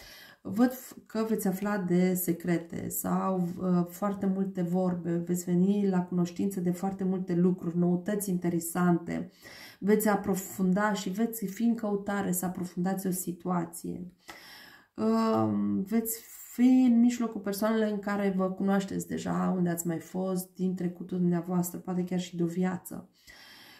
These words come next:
Um, văd totuși că în jurul dumneavoastră văd că sunt, este un bărbat care nu este sincer, da? Care este dușmănos, are aceste cornițe, este dușmănos, este,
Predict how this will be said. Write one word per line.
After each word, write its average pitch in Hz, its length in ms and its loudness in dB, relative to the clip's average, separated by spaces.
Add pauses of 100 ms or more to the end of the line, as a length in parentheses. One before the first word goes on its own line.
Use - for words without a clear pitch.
(140)
Um, 185 920 2 (2250)
văd 240 280 4
totuși 254 420 2
că 226 100 -4
în 214 80 2
jurul 240 200 4
dumneavoastră 208 540 0
văd 196 500 0
că 190 180 0
sunt, 196 400 2
este 202 320 -2
un 180 160 4
bărbat 170 460 0
care 170 340 0
nu 175 80 4
este 180 340 0
sincer, 170 460 -4
da? 185 420 -4 (560)
Care 185 200 -2
este 185 260 2
dușmănos, 185 840 2
are 175 520 2
aceste 175 380 -4
cornițe, 220 720 2
este 180 1000 0
dușmănos, 175 720 2
este, 180 600 0